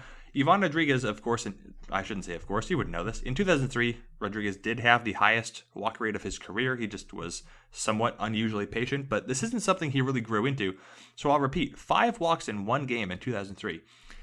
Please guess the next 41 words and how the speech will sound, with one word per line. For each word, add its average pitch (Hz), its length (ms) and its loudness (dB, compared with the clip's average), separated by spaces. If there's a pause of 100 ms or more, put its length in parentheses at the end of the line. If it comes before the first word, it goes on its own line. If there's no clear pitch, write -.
(220)
In, 135 220 2
uh, 117 320 4 (140)
let's 240 200 -4
see, 92 220 0 (120)
what's 196 180 -10
a - 20 -8
good 110 260 -2
number 95 220 -4
here? 82 220 -10
So 151 240 2
in, 131 160 2 (200)
in 131 120 -2
the 127 80 0
year 165 140 2
two 175 200 0
thousand, 185 580 2 (240)
he 117 140 -4
drew 113 320 0
only 107 200 0
fourteen 147 760 -2 (240)
unintentional 135 600 -2
walks 123 380 0 (140)
all 127 180 6
season. 139 460 2 (480)
In 107 100 0
two 160 140 2
thousand 151 280 4
five, 160 520 6
he 123 140 0
drew 104 420 0
nine 127 640 6 (400)
unintentional 160 480 0
walks 156 300 0
all 131 120 2
season. 139 320 0
In 127 120 -4
two 151 100 -2
thousand 127 200 0
seven, 180 420 2 (220)
he 117 120 -4
drew 104 320 0